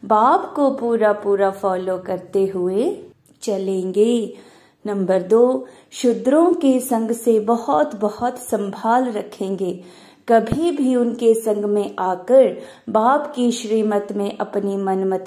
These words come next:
मिक्स नहीं करेंगे। नंबर तीन, अपना सच्चा सच्चा पोता मेल बाप को सुनाएंगे।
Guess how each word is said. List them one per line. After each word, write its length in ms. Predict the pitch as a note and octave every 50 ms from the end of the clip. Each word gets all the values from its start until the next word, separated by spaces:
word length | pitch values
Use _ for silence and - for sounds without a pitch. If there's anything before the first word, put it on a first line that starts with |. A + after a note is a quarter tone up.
| G3 G3
मिक्स 320 | G3 A#3 B3 - - -
नहीं 580 | A3 G3+ F#3+ F3+ F3+ F#3 G#3+ A3 A#3 C4 D#4+ C#4+ - - _ _ _ _ _ _ -
करेंगे। 920 | A#3 G#3+ G3+ F#3 G3 F#3+ F#3+ F#3+ F#3+ G3 G#3 A#3 A#3+ A3+ G#3 G3 - - - - - - - _ _ - G3+
नंबर 360 | G3+ G3+ G3+ G3 G3+ F#3+ F3+
तीन, 560 | F#3 - G#3+ G#3+ A3 A#3+ C4 C4+ C4+ C4+ - - - - - -
अपना 480 | - - - F4 F4 F4 F4 E4+ E4
सच्चा 480 | D#4 D#4+ - C4+ C4 - - C4 A#3+ A#3
सच्चा 500 | A#3 A#3+ - A3+ G#3+ A3 - A#3+ A3+ G#3+
पोता 460 | G#3 G#3+ A3 G#3+ G#3 G3+ - G#3 G3
मेल 340 | F#3+ F#3+ F#3+ G3+ A3 C4 C4
बाप 420 | A#3 - G3+ F#3+ F#3 F3+ F3+ -
को 160 | - A#3+ A#3+ A#3+
सुनाएंगे। 880 | A#3+ A#3+ B3+ A#3+ A#3+ A#3+ A#3+ A#3+ A#3+ A#3+ A#3+ A#3 B3 B3 B3 C4 B3+